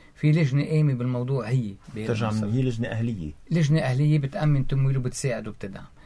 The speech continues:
Speaker 1: بس في أشياء مركزية، كل اللي بيجي مركزي عم بقوم ببرامج مركزية.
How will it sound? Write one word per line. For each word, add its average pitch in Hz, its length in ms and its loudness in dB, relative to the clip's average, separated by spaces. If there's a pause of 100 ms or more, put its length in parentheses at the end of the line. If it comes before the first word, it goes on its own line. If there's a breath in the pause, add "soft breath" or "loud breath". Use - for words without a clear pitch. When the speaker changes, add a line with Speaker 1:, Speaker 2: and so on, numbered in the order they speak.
(280 loud breath)
Speaker 1:
بس - 160 -6
في 180 200 0
أشياء 185 260 0
مركزية، 127 760 -2
كل 202 160 8
اللي 147 160 6
بيجي 139 300 2
مركزي 135 400 0
عم 117 180 -4
بقوم 143 220 0
ببرامج 113 600 -6
مركزية. - 680 -16